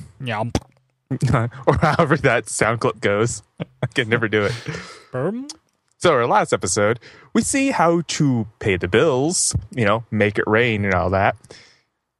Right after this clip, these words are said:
Speaker 1: How hot springs can be dangerous. And probably not the best thing to do, but anger a ghost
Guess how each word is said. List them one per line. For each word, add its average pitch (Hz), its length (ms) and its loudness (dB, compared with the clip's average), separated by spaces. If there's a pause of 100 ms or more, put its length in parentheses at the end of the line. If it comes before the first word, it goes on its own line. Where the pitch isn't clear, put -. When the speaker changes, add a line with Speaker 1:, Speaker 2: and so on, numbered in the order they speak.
(120)
Speaker 1:
How 180 180 4
hot - 260 -2
springs 214 360 -4
can 170 400 0
be 117 160 0
dangerous. 95 720 0 (1200)
And 294 1080 0 (340)
probably 311 240 2
not 269 140 2
the 214 80 2
best 196 220 2
thing 175 120 0
to 131 60 2
do, 135 140 2
but - 280 -2
anger 151 380 4
a 117 60 2
ghost 113 760 0